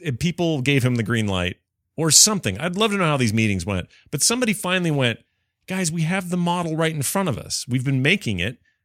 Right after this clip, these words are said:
for a hundred years, and it's called comic books, and it's worked for us, and it can work here." The same storytelling, the same kind of characterizations, and the same kind of production value. It, it's the same. And the crossovers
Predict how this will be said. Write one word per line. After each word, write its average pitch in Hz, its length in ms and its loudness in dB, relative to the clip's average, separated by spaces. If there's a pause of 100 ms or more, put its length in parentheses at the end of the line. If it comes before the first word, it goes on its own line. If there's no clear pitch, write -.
(140)
for 151 140 0
a 139 80 2
hundred 123 380 0
years, 190 540 -2 (520)
and 139 160 2
it's - 140 -2
called 107 320 -4
comic 202 420 -4
books, 90 380 -4
and 113 120 -2
it's 110 140 -4
worked 110 300 -4
for - 260 -6
us, 95 340 0 (300)
and 117 140 0
it 131 80 -8
can 123 240 -2
work 127 220 -2
here." 147 500 0 (260)
The 113 80 -2
same 175 400 2
storytelling, 135 800 2 (180)
the 120 100 -2
same 160 360 4
kind 160 220 2
of 143 80 0
characterizations, 123 920 0 (240)
and 143 100 0
the 147 80 2
same 175 280 2
kind 160 180 0
of 143 160 -4
production 151 400 -2
value. 104 400 -2 (260)
It, 196 220 0
it's - 180 -6
the 214 140 -2
same. 165 600 2 (260)
And 147 100 0
the 147 80 0
crossovers 180 840 2